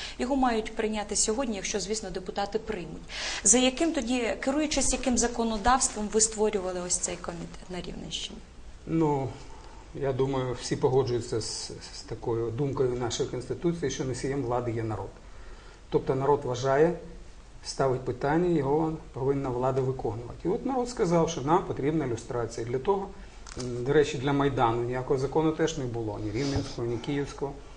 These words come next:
Speaker 2: І в той же час всі його визнали в усьому світі. І Революція Гідності теж не прописана ніде, а на сьогоднішній день, я думаю, вона війде в підручник,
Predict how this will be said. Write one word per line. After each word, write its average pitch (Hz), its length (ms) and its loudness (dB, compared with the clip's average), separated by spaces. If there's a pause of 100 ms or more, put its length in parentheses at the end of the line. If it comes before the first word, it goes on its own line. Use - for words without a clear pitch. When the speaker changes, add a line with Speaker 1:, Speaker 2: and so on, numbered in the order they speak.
(200)
Speaker 2:
І 127 40 -6
в 117 40 -6
той 139 200 6
же 139 120 0
час 143 460 2
всі 131 140 -2
його 127 180 2
визнали 135 400 2
в 127 60 0
усьому 127 300 -4
світі. - 340 -10 (720)
І 143 80 -2
Революція 143 520 6
Гідності 135 500 0
теж 139 260 2
не 151 100 0
прописана 139 580 0
ніде, 127 320 -2 (120)
а - 80 -6
на 113 100 -4
сьогоднішній 123 360 -2
день, 127 200 -2
я 120 80 -2
думаю, 117 260 -2
вона 120 160 -2
війде 135 340 4
в 143 100 -2
підручник, 135 480 -2